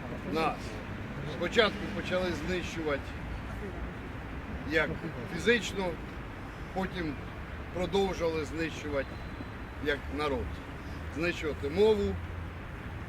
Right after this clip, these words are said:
знищувати культуру, знищувати все, що,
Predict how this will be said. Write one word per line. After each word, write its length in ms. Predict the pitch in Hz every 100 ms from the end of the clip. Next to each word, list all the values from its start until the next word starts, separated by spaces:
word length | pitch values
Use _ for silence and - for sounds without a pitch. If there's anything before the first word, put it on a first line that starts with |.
| - - - - - - - - - 127
знищувати 720 | 165 165 - 151 139 - 131 139
культуру, 460 | 135 156 208 208 180 151 - - - - - - - - - - - 139
знищувати 540 | 190 196 165 139 -
все, 360 | - - 185 185 - - - - - - - - - - - - - -
що, 180 | -